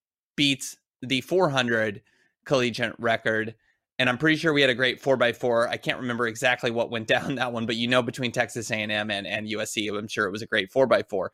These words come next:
I would almost counter with that in the final days of the old school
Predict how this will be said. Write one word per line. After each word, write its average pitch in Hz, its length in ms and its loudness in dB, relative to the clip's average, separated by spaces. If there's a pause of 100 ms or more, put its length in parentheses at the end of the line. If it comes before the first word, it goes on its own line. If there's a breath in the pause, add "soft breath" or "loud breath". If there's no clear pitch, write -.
(480 soft breath)
I 160 120 4
would 202 120 6
almost 151 260 2
counter 139 340 0
with 110 220 -6
that 127 360 2 (460)
in 139 120 -2
the 127 80 2
final 139 360 2
days 123 380 0
of 160 80 -8
the 123 220 -8
old 131 340 4
school 120 600 -4